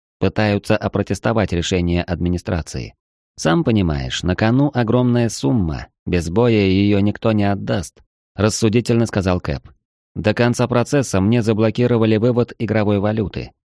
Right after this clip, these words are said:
Вот такие дела». «Ого», присвистнул я. Если в дело вмешались финансисты и регулятора корпорации, дело и правда серьёзное. По мелочам они не работают.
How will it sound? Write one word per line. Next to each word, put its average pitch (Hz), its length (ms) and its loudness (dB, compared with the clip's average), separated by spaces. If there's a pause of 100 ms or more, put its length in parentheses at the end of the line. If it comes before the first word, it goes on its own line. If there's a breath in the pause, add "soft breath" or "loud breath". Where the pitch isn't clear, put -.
(100)
Вот 101 300 -4
такие 135 360 -2
дела». 113 440 0 (580)
«Ого», 80 680 2 (180)
присвистнул 104 580 -2
я. 95 240 2 (880)
Если 131 300 2
в 131 60 0
дело 135 280 2
вмешались 120 480 0
финансисты 113 720 0
и - 20 2
регулятора 104 580 2
корпорации, 98 840 -2 (120)
дело 107 300 2
и 113 160 -2
правда 95 340 0
серьёзное. 82 680 -2 (260)
По 98 80 0
мелочам 98 600 2
они 107 240 2
не 92 120 2
работают. 87 600 -4